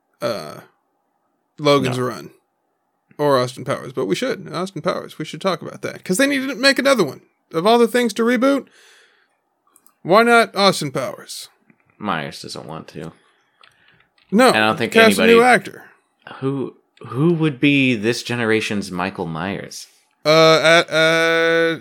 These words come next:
Speaker 1: Andy Samberg.
Speaker 2: No, yeah, you're, you're completely right. You're completely and entirely
Speaker 1: <laughs>
Speaker 2: correct.
Speaker 1: Yeah, I mean, he did Lonely
Speaker 2: <laughs>
Speaker 1: Island, and
Speaker 2: Yeah.
Speaker 1: you know, he was good on, uh, Brooklyn Nine-Nine until the writers ruined the fuck out of that show.
Speaker 2: Yeah,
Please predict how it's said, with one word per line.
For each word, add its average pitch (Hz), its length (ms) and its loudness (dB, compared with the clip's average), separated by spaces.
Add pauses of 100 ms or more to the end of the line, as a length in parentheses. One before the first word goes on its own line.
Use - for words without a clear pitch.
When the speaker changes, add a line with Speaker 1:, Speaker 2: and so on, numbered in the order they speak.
Speaker 1:
Andy 185 240 2
Samberg. 196 440 2 (580)
Speaker 2:
No, 101 320 4
yeah, 156 320 4
you're, 127 260 0
you're 120 160 0
completely 123 480 -2
right. 117 360 2
You're 101 360 0
completely 113 460 0
and 110 100 -2
entirely 101 440 2
Speaker 1:
<laughs> - 20 -10
Speaker 2:
correct. 120 360 -4 (560)
Speaker 1:
Yeah, 220 280 2 (100)
I 160 80 -4
mean, 170 180 4
he 175 60 8
did 185 160 6
Lonely 190 320 8
Speaker 2:
<laughs> 185 140 8
Speaker 1:
Island, 196 340 2 (500)
and 151 760 -2 (220)
Speaker 2:
Yeah. 160 260 2
Speaker 1:
you 147 140 -4
know, 147 260 -2
he 175 140 0
was 151 100 -6
good 175 160 2
on, 170 260 2
uh, 165 400 2 (160)
Brooklyn 170 340 2
Nine-Nine 165 440 4
until 156 280 0
the 156 100 -2
writers 156 320 0
ruined 170 300 4
the 160 40 -4
fuck 185 240 -4
out 180 120 2
of 151 60 -4
that 180 200 -2
show. 147 320 -6 (320)
Speaker 2:
Yeah, 104 560 0